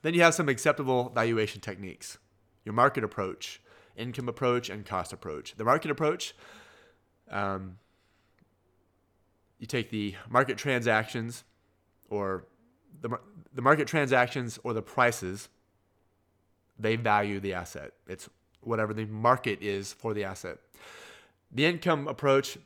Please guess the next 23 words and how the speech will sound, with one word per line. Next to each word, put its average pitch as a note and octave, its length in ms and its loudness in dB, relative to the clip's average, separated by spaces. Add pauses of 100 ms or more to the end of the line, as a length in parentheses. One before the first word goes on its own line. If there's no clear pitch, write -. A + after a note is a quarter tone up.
is G#2+ 120 -8
the G#2+ 80 -6
present, B2+ 400 -2 (240)
it A2+ 100 -10
uses G#2+ 220 -4
present C3 360 -2
value A2 480 2 (460)
and G#2 160 -6
it F#2+ 160 -8
discounts A2 420 -4
earnings. F#2+ 400 -8 (1200)
And C3 160 0
the D3 40 -2
cost D3 280 6
approach, A2+ 520 -2 (160)
it's - 360 -10 (500)
the, A#2+ 240 -6
the A2+ 140 -4
replacement G#2+ 600 0
cost F#2+ 520 -6 (1200)
values F#2+ 540 0
the F#2+ 160 -8
asset. E2+ 380 -12